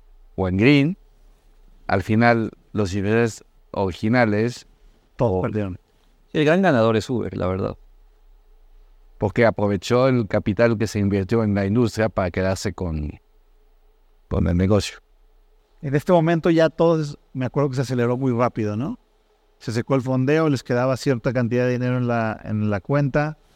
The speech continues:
Speaker 2: no podías eficientar, no podías ejecutar el plan.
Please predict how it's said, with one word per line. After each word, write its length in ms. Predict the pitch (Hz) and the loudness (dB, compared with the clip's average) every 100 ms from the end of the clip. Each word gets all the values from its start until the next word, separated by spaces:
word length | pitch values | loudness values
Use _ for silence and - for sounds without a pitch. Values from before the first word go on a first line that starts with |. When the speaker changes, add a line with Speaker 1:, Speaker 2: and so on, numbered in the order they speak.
| _ _ _ | _ _ _
Speaker 2:
no 120 | 127 | -6
podías 720 | 110 135 131 143 143 127 - _ _ _ - | 0 0 2 2 2 0 -8 _ _ _ -10
eficientar, 760 | 110 110 110 107 139 156 165 _ _ _ _ | -8 -4 -2 -2 0 0 -2 _ _ _ _
no 120 | - 110 | -8 -4
podías 340 | 127 127 123 | 0 2 0
ejecutar 440 | 113 107 107 120 123 | -2 -6 -4 0 0
el 60 | |
plan. 400 | 110 135 156 214 | 2 0 0 -2